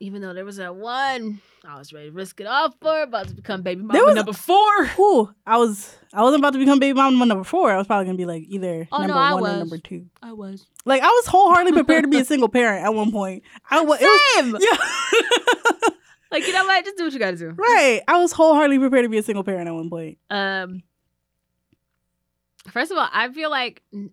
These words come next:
Speaker 1: looking back on it, my relationships weren't really relationships. They were re-,
Speaker 2: Situationships.
Speaker 1: situationships.
Speaker 2: Yeah.
Speaker 1: Like, all of them. I don't think I've ever been in a healthy relationship. Ever.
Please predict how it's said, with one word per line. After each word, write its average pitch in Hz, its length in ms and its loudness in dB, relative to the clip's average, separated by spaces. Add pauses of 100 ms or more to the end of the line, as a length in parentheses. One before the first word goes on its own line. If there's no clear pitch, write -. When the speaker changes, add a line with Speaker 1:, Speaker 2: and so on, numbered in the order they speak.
Speaker 1:
looking 214 440 -10
back 190 320 -6
on 262 180 -6
it, 277 240 -12
my 185 280 -6
relationships 220 580 -12
weren't 175 280 -14 (120)
really 180 340 -16
relationships. 151 640 -20
They 170 140 -18
were 131 160 -20
re-, 123 100 -20 (420)
Speaker 2:
Situationships. 214 380 -4
Speaker 1:
situationships. 170 760 -12
Speaker 2:
Yeah. 240 240 -8 (600)
Speaker 1:
Like, 160 200 -18 (160)
all - 240 -20
of - 160 -20
them. - 100 -20 (400)
I 226 60 -10
don't 302 100 -10
think 370 140 -12
I've 226 160 -10 (160)
ever 233 220 -6
been 214 160 -12
in 196 100 -14
a 180 40 -12
healthy 175 280 -14
relationship. 165 460 -20 (280)
Ever. 160 340 -16